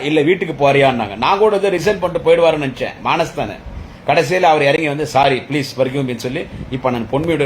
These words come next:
பொன்முடி அவர்களுக்கு பதவி பிரமாணம் பண்ணியாச்சு. அதனால தி மு கவை எதிர்க்கிறதுக்கெல்லாம் ஒரு தெம்பும் திராணி இருக்கணும். அந்த தெம்பும் திராணி இந்தியாவிலே திராவிட முன்னேற்ற கழகம் எதிர்ப்பதற்கு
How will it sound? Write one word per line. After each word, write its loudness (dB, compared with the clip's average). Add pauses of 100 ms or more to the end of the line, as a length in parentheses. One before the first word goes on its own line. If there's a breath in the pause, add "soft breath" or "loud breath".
(120)
பொன்முடி 0
அவர்களுக்கு -2
பதவி -2
பிரமாணம் -4
பண்ணியாச்சு. -4
அதனால 2 (640 loud breath)
தி -2
மு 0
கவை 4
எதிர்க்கிறதுக்கெல்லாம் -2
ஒரு -2
தெம்பும் 0
திராணி 2
இருக்கணும். -2
அந்த -4
தெம்பும் -2
திராணி 2
இந்தியாவிலே 0
திராவிட 2
முன்னேற்ற -4
கழகம் -4
எதிர்ப்பதற்கு -6